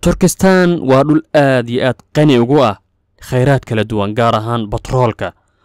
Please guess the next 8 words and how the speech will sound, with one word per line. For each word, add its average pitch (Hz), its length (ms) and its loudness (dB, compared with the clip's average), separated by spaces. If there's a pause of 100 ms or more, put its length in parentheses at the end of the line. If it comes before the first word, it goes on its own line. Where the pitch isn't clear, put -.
(140)
Batroolka 214 480 2
Shiinaha 170 460 -2
uu 135 100 0
soo 135 240 0
saaro 117 320 -2 (340)
inta 226 460 -2
badan 113 400 -2 (280)
ama 143 160 -2